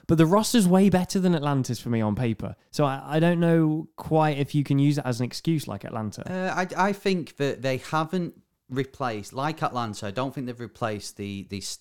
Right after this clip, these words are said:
Speaker 2: the M L S names, the
Speaker 1: Mm.
Speaker 2: seller ones. I know Mark Anthony Kaye's just left, so
Speaker 1: Yeah,
Speaker 2: it's a
Speaker 1: yeah,
Speaker 2: bit
Speaker 1: yeah.
Speaker 2: harsh to pin that on them, but, um, they're at, like, Zimmerman, you know, there, there's, there's players that were in there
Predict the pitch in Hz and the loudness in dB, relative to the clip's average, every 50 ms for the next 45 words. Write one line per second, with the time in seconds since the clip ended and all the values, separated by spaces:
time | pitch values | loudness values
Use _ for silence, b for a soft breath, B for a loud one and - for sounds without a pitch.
0 | _ - 95 110 104 - 117 120 123 123 113 113 107 98 - - 107 107 98 92 | _ -12 -8 -8 -6 -6 -6 -6 -6 -4 -4 -6 -6 -8 -8 -8 -8 -6 -6 -6
1 | 92 92 85 101 123 117 113 110 104 101 98 92 90 90 92 104 110 123 131 135 | -8 -8 -8 -6 -4 -2 -2 -2 -4 -4 -6 -8 -8 -8 -8 -6 -4 -4 -2 -2
2 | 135 131 131 120 113 110 - 113 104 - 101 95 - - 101 92 87 - 85 - | -2 -2 -4 -4 -6 -6 -8 -10 -10 -10 -12 -14 -10 -8 -8 -8 -10 -12 -14 -14
3 | - 90 90 82 78 - - 131 123 120 113 113 110 107 104 98 101 98 92 92 | -12 -12 -12 -12 -10 -8 -4 -4 -2 -2 -2 -2 -2 -4 -4 -4 -4 -6 -6 -6
4 | 95 - - - 98 92 b b b b b b 120 101 107 139 143 120 107 101 | -8 -10 -10 -10 -10 -10 b b b b b b -4 -2 -2 -2 -2 -4 -4 -6
5 | 95 95 95 95 117 - b b b b b b b - 120 120 120 117 113 107 | -6 -6 -6 -6 -6 -8 b b b b b b b -4 -2 -2 -2 -4 -6 -6
6 | 123 123 127 127 113 107 117 117 110 104 98 120 113 107 107 104 98 98 98 98 | -6 -4 -4 -4 -4 -4 -4 -6 -6 -6 -8 -8 -8 -6 -6 -6 -6 -6 -6 -6
7 | 98 107 110 107 107 104 110 110 104 98 117 113 101 - _ - 113 - - _ | -8 -8 -8 -8 -8 -8 -10 -10 -10 -10 -12 -12 -12 -12 _ -12 -12 -12 -12 _
8 | - 143 143 156 151 139 104 - - 78 95 104 107 113 127 147 147 131 113 101 | -4 -2 -2 -2 -2 -4 -4 -6 -8 -10 -6 -4 -4 -4 -2 -4 -4 -4 -4 -4
9 | 95 92 92 95 | -4 -6 -8 -10